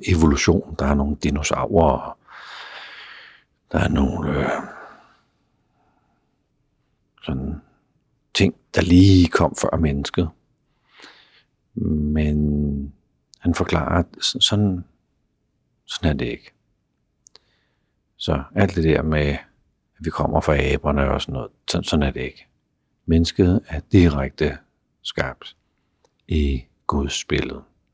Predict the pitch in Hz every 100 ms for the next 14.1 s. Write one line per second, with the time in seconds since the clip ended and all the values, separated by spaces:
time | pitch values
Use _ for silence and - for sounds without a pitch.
0 | _ _ _ _ _ _ _ _ _ _
1 | _ _ _ _ _ _ _ _ - 76
2 | 80 76 80 78 78 73 71 69 71 71
3 | 71 76 - - - - - _ _ _
4 | _ - - - - - 80 82 87 80
5 | 78 71 - - _ - 127 - _ -
6 | 247 - 82 87 82 - 73 - - -
7 | _ _ _ - - 76 69 69 _ -
8 | - 69 67 - - _ _ _ _ _
9 | _ _ _ _ _ _ _ _ _ _
10 | - - - 90 92 80 - - - -
11 | - 85 73 - 78 - - 73 - -
12 | _ _ _ _ _ 82 76 76 - 80
13 | 76 78 80 80 90 76 78 65 80 69
14 | 62